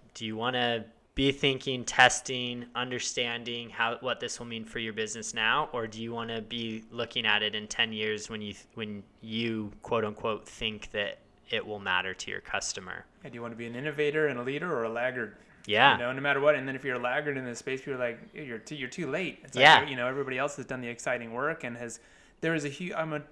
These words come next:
Speaker 2: real, true, firm believer that there's a huge opportunity in this space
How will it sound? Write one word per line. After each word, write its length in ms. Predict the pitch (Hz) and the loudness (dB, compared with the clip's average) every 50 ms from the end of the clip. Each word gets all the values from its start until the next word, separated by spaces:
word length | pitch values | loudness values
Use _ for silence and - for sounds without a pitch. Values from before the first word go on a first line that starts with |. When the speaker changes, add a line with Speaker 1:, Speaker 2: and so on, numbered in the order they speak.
| - - - | -20 -18 -14
Speaker 2:
real, 540 | 175 208 208 208 208 202 190 185 185 180 | -12 -10 -8 -4 -2 -2 0 0 -2 -4
true, 640 | 165 - - - - 180 175 170 170 165 165 160 160 - - - - | -6 -8 -10 -6 -4 -2 -2 0 0 -2 -2 -4 -8 -10 -16 -20 -20
firm 320 | - - - 165 156 156 | -8 -4 -2 0 0 0
believer 380 | 143 143 143 139 139 131 135 127 | 0 0 0 0 0 -2 -2 -2
that 180 | 123 123 - | -4 -4 -2
there's 220 | - 147 147 143 135 | 0 0 0 0 0
a 40 | - | -4
huge 380 | - - - 170 175 160 151 | -8 -8 -10 -8 -6 -2 -2
opportunity 760 | 147 135 131 - 139 127 - - 143 135 131 123 127 123 117 | -2 0 -2 -2 -6 -6 -6 -6 -4 -4 -4 -4 -4 -4 -4
in 160 | 120 123 123 123 | -4 -4 -4 -4
this 180 | 120 120 120 | -4 -6 -6
space 560 | - - - 135 120 113 110 110 - - - | -8 -8 -6 -4 -4 -4 -4 -4 -6 -8 -10